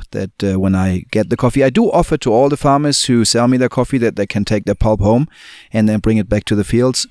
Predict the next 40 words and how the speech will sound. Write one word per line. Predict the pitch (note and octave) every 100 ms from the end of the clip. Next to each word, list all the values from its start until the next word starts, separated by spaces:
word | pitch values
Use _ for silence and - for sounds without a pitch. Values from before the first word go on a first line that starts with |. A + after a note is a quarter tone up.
| B2
So | - - A#2
far, | A#2 B2 A#2
they | A2 G2
do | G2+ G#2
not | G2+ A#2+ -
do | B2+ C3
that | C#3+ C3
yet. | C#3+ E3+ - B2
Um, | G#2
so | G2 A2 G2
I | A2+
compost | - C3 C3 C3 -
it. | B2+ B2
I | A2+
have | G#2+ G2+
a | G2+ G2+ G2+ - - - -
earthworm | A#2+ - A#2 A2+ A2+ G#2+
casting | G#2+ G#2+ - A2+ A2 G#2
production | G#2 G2+ G2+ - A2
going, | G2+ G2+ G2+ G2+ G2+
and, | C#2 F#2 F2+ F2+ F#2
uh, | F#2 F#2 F#2
I | G2
turn | - G#2
it | F#2+
back | G2 -
into | F#2+
soil, | F#2+ - G2+ G#2 G#2
put | - G2+
it |
in | F#2
my | F#2+
veg | G2 G2
garden, | - G2 G2
put | - G2+
it | -
back | G2 -
to | F#2+
the | F#2+
coffees. | - G#2 - G2 -